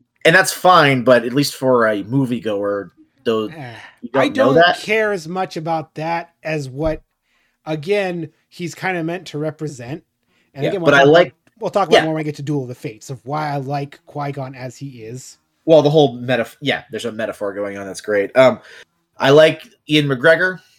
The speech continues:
Speaker 1: I mean, I've, I've come to really like Ian McGregor in general. I'm sad to find out only in the last month that he,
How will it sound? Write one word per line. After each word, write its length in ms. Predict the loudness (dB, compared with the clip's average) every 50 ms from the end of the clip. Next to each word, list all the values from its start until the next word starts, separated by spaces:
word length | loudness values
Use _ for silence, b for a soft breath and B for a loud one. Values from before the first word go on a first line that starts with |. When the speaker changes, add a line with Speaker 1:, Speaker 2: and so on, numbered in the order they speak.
| b b _ _ -4
Speaker 1:
I 80 | -4 -4
mean, 160 | -2 -4 -4
I've, 220 | -4 -4 -4 -4 -6
I've 140 | -6 -6 -6 -4
come 220 | -4 -4 -4 -4
to 80 | -8 -6
really 200 | -4 -4 -2 2
like 260 | 2 2 2 2 0
Ian 140 | -4 -4 -2
McGregor 280 | 0 0 0 0 0 -4
in 60 | -2
general. 400 | 0 0 2 2 2 2 2 2
I'm 320 | 0 -2 -2 -4 -6 -10
sad 360 | -10 -2 0 2 2 2 2 0
to 60 | -4
find 300 | -8 -6 -6 -4 -2 -2
out 220 | 0 0 0 0 -2 -6
only 280 | -10 -10 -8 -8 -8 -8
in 40 | -6
the 60 | -4
last 260 | -2 -2 -2 -2 -4
month 300 | -6 -6 -6 -6 -8 -4
that 220 | -4 -2 -2 -2 -6
he, 340 | -10 -10 -8 -8 -10 -12